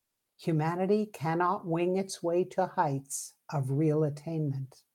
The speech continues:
So I think that's what I wanted to offer to close with. Um,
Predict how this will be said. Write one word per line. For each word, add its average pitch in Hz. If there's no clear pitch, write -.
So 190
I 185
think 196
that's 208
what 147
I 143
wanted 143
to -
offer 147
to 139
close 185
with. 147
Um, 156